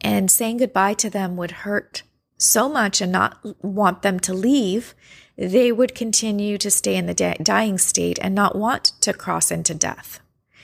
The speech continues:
into the death state. So, so sometimes it's necessary for their own soul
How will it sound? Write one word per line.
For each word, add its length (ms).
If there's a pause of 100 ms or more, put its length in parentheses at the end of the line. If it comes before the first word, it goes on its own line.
(440)
into 280
the 120
death 280
state. 480
So, 480 (880)
so 180
sometimes 880
it's 220
necessary 640
for 220
their 300
own 340
soul 580